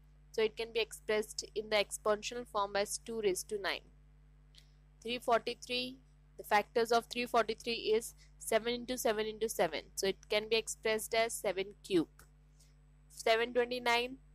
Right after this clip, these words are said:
the factors of seven twenty-nine are six times three, so it can be expressed as six raised to three, sorry, three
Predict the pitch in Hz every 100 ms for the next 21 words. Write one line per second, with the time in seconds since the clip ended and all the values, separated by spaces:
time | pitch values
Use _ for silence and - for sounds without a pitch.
0 | - 180 202 196 - 240 247 240 226 214
1 | 226 233 233 220 208 214 - 208 196 214
2 | - - - - - - 277 277 - 247
3 | 220 226 240 - 226 175 - - - 214
4 | 214 - 220 226 220 - - - 220 226
5 | - 196 220 220 - - 247 - - 202
6 | - - 220 - 175 - - - - -
7 | - - - - - 190 190 - 254 254